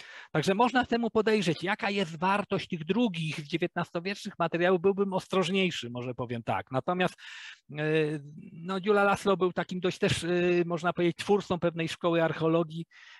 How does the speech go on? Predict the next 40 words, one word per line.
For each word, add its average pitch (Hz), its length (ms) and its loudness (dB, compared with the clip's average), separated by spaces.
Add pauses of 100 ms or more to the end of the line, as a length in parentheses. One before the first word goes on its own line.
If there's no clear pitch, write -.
e, 143 440 -2
można 151 280 -2
powiedzieć, 156 420 -4
węgierskiej. 160 600 0
Ja 190 120 2
tu 185 180 -2 (320)
podam 190 260 2
jako 180 200 0
tylko 185 280 -4
taką 175 260 -4
ciekawostkę, 180 500 -2
może 160 200 -2
niekoniecznie 170 460 -4
na 160 120 2
ten 160 180 -4
temat, 185 360 2
bo 147 100 0
to 147 80 -6
też 180 200 -4
warto 143 320 0
wiedzieć, 135 420 -4
że 147 280 0 (400)
w - 40 -20
węgierskiej 175 480 0
nauce 165 460 0
utarła 170 540 2
się 160 280 0
taka, 147 280 -6 (120)
taki 143 220 -8
pogląd, 170 460 -4 (380)
dzisiaj 175 380 -2
do 175 120 2
niego 175 260 -4
się 160 140 -4
rzadko 180 260 -2
chodzi, 143 260 -2
o 160 120 2
dwukrotnym 175 640 -2
zajęciu 160 400 0
ojczyzny. 120 500 -4